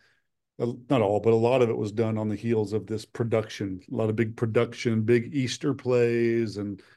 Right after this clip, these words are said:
we'd rent out the Coliseum and have these massive plays. And so out of that, this was long before I arrived at the church,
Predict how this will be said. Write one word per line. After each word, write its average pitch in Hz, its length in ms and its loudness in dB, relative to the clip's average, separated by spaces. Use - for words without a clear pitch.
we'd 127 140 2
rent 120 260 4
out 120 240 2
the 117 60 -8
Coliseum 117 760 0
and 107 100 -2
have 113 160 -4
these 110 160 -6
massive 113 460 -4
plays. 117 320 2
And 104 100 -4
so 113 140 -4
out 123 180 2
of 147 100 -2
that, 113 280 2
this 135 120 0
was 123 120 0
long 127 200 4
before 123 300 0
I 120 120 2
arrived 117 360 -2
at 110 80 -10
the 101 60 -16
church, 160 460 -8